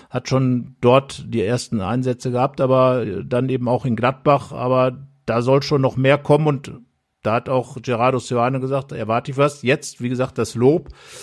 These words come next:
für ihn, äh, für seine, für seine Zweikampfführung, für seinen, seinen Auftritt gegen Holstein Kiel. Das sind die Dinge, die man aus den Testspielen dann mitnimmt. Es geht da viel ums Gefühl, es geht natürlich auch viel um Abläufe. Und Thomas,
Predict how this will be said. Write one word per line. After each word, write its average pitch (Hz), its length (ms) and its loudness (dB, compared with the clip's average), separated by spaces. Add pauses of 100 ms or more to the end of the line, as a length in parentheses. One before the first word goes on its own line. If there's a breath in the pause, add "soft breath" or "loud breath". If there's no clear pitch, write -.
(160 loud breath)
für 147 220 0
ihn, 165 420 2
äh, 135 300 4
für 139 160 -2
seine, 131 460 2
für 127 140 -6
seine 123 260 2
Zweikampfführung, 143 920 0
für 135 160 -6
seinen, 123 380 -2
seinen 117 220 -2
Auftritt 127 520 -4 (120)
gegen 131 640 0
Holstein 113 560 0
Kiel. 143 300 2 (340 loud breath)
Das 117 140 -2
sind 196 160 2
die 175 80 2
Dinge, 196 240 4
die 185 100 -2
man 165 160 -2
aus 151 180 -2
den 143 140 -4
Testspielen 156 480 -2
dann 139 160 2
mitnimmt. 127 460 2
Es 113 100 -10
geht 135 220 -2
da 131 120 4
viel 175 300 0
ums 156 180 0
Gefühl, 170 460 2
es 175 100 -4
geht 151 200 -2
natürlich 143 380 -2
auch 127 120 -2
viel 143 240 0
um 127 140 2
Abläufe. 147 480 2
Und 143 180 -2
Thomas, 139 320 0